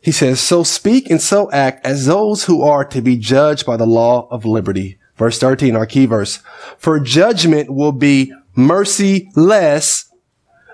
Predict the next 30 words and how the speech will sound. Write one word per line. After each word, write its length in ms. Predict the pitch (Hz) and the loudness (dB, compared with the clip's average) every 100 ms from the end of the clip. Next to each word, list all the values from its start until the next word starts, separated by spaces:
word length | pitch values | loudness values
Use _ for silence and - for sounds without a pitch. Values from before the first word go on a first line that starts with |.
| - | -2
to 100 | 175 | 0
the 160 | 165 156 | 2 2
one 600 | 156 196 180 151 156 - - - | 2 2 2 0 -2 -8 -20 -2
who 160 | 175 | 0
has 160 | 165 151 | 2 -2
shown 680 | - 202 202 190 165 160 143 | -2 0 2 2 0 -4 -8
no 640 | - 180 185 180 180 180 _ _ | -4 0 0 0 -2 -4 _ _
mercy." 640 | 214 240 - - 156 104 - _ _ _ _ _ _ _ _ _ _ _ - | 0 0 -2 -2 -2 -2 -12 _ _ _ _ _ _ _ _ _ _ _ 0
Mercy 600 | 160 208 220 - 175 160 | 2 2 0 0 0 0
triumphs 680 | - - 208 185 160 156 - | -4 0 0 2 -2 -4 -2
over 540 | 202 196 156 151 151 - | 0 0 2 0 -2 -8
judgment. 760 | 147 196 190 143 139 - - - _ _ _ _ _ _ _ _ _ _ _ _ _ _ _ _ _ _ - | -2 0 2 0 -2 -6 -16 -18 _ _ _ _ _ _ _ _ _ _ _ _ _ _ _ _ _ _ -8
So, 280 | - 196 - | -2 -2 0
so 160 | - | 0
what 180 | 190 202 | 2 2
does 160 | 233 139 | 0 0
James 300 | 185 202 196 | 2 2 2
say 100 | 175 | 0
about 260 | 160 151 | 2 2
our, 140 | 147 143 | 0 -2
our 160 | 131 | -2
mercy 300 | 151 151 151 | 0 -2 -2
to, 160 | 147 151 | -2 -4
when 580 | 110 107 - 98 143 156 | -4 -14 -18 -2 2 2
we're 200 | 160 147 | 2 0
withholding 580 | 135 139 147 160 151 143 | -2 -2 0 0 2 2
mercy? 300 | 147 143 143 | 0 0 -2
He 40 | |
says 220 | - 160 | 0 0
that 240 | 156 156 | 0 -2